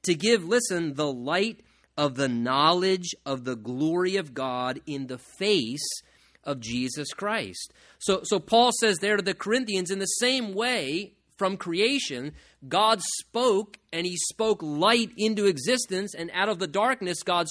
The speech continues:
spoke light. He says, in the same way, that's what needs to happen spiritually in people's hearts.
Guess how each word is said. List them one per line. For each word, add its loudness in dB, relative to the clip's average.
spoke 0
light. -2
He -6
says, -2
in -4
the -2
same -2
way, 0
that's -4
what -6
needs -6
to -6
happen -4
spiritually -6
in -6
people's -12
hearts. -8